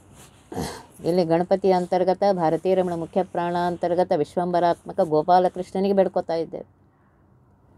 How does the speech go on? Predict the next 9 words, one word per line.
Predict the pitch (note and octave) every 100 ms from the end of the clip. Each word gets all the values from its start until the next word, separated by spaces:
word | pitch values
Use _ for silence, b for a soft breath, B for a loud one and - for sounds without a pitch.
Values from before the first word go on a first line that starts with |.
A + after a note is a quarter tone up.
| _ - - _ - -
ಹರಿಕಥಾ, | E3 F#3 E3 F#3+ F3
ಹರಿಕಥೆ, | E3 E3 F#3 E3+ D#3+
ಹರಿಭಕ್ತಿ | D#3 D#3 F3+ F#3+ F#3 F#3+
ಸಾರಕ್ಕೂ | G3 F#3+ F#3+ G#3
ಇದು | G3
ಬೇಕು, | F#3 F#3 F#3+ G3+
ಯಾವುದೇ | E3+ D#3 F3 G#3
ಇದಕ್ಕೂ | G#3+ G#3 A3+
ಬೇಕು. | G3+ G3 - -